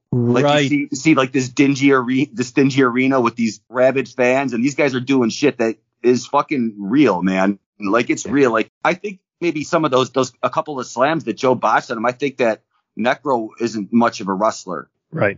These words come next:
Speaker 1: You know,
Speaker 2: Yeah.
Speaker 1: Joe does that all day long. Joe's got those snap power bombs. I mean, they're as
Speaker 2: Mm-hmm.
Speaker 1: good as anybody that's ever, you know, like, him, do-,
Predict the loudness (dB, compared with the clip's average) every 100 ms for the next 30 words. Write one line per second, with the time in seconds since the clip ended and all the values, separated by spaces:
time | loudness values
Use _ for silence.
0 | _ -2 0 0 0 0 0 -4 -4 -2
1 | -2 0 0 0 -2 -4 0 0 0 -2
2 | 0 -2 -8 _ _ -4 -4 -8 -8 -2
3 | -2 -2 0 0 0 -4 -6 -6 -6 -4
4 | -2 0 0 0 -2 -2 0 -2 -2 -4
5 | -6 -6 -2 -2 -2 -4 -4 -4 -6 -8
6 | -6 -2